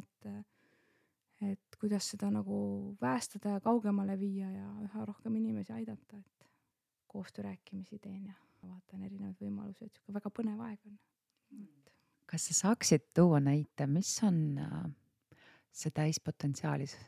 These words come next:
Speaker 2: inimene ja siis see, noh, kuidagimoodi ja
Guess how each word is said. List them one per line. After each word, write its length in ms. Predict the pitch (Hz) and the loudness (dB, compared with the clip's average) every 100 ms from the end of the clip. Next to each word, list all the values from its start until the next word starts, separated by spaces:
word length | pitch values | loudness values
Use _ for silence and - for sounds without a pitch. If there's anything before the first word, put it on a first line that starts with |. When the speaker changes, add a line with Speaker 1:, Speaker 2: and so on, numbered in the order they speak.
| _ _ _ _ _ _ _ - | _ _ _ _ _ _ _ 0
Speaker 2:
inimene 460 | 139 135 143 156 156 - - | 2 2 0 -4 -6 -8 -2
ja 160 | 151 143 | -2 -2
siis 180 | 151 - - | -8 -10 -8
see, 160 | 139 143 139 - _ | -8 -8 -10 -14 _
noh, 80 | 151 - _ _ _ _ - - _ _ _ | -12 -12 _ _ _ _ -20 -20 _ _ _
kuidagimoodi 640 | - 233 196 170 170 160 143 | -2 0 0 0 0 -2 -4
ja 140 | 151 | -2